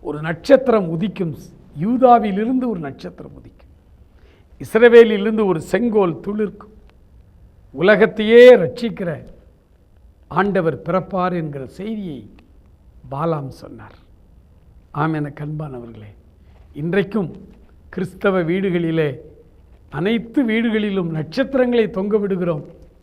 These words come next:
இந்த ஒரு மாதம் மட்டும். காரணம் என்ன தெரியுமா? இயேசு இங்கே பிறந்திருக்கிறார். இதுவும் இயேசு பிறந்த பெத்லகேம் தான் என்பதை அடையாளப்படுத்துவதற்காக கிறிஸ்தவர்கள் அனைவரும் நட்சத்திரத்தை தொங்க விடுகிறோம்.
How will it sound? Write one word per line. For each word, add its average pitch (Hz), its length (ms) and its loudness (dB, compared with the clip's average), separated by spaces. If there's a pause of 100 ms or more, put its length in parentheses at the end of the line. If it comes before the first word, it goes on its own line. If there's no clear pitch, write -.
(160)
இந்த 185 220 0
ஒரு 196 240 4
மாதம் 190 360 0
மட்டும். 170 320 -8 (340)
காரணம் 202 460 -8
என்ன 196 140 -12
தெரியுமா? 175 400 -16 (560)
இயேசு 196 440 0
இங்கே 160 240 -6
பிறந்திருக்கிறார். 147 840 -14 (1160)
இதுவும் 262 400 6
இயேசு 214 440 4
பிறந்த 208 360 0
பெத்லகேம் 214 560 0
தான் 240 200 0
என்பதை 175 500 -4 (760)
அடையாளப்படுத்துவதற்காக 190 1160 4 (800)
கிறிஸ்தவர்கள் 180 720 -4 (140)
அனைவரும் 220 680 0 (600)
நட்சத்திரத்தை 156 680 -6
தொங்க 160 260 -10
விடுகிறோம். 135 420 -14